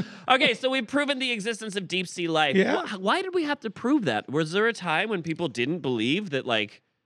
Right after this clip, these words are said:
Speaker 1: like, that just makes sense to me. That you see, you see fish.
Speaker 2: See, I'm, I'm a weirdo.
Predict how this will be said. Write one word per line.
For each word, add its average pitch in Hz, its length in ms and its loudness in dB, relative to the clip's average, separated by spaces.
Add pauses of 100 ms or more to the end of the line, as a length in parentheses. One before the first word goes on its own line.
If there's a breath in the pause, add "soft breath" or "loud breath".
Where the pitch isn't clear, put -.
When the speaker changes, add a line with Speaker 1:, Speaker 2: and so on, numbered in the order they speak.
(540)
Speaker 1:
like, 180 100 -2
that 330 140 2
just 294 160 -2
makes 240 160 -2
sense 277 280 0
to 262 60 -12
me. 185 120 0
That 165 80 0
you 175 60 0
see, 208 160 -8
you - 520 -10
see 269 380 -2 (200)
fish. - 480 -2 (300)
Speaker 2:
See, 226 340 0
I'm, 233 180 4 (200)
I'm 262 300 2
a 285 80 4
weirdo. 226 460 0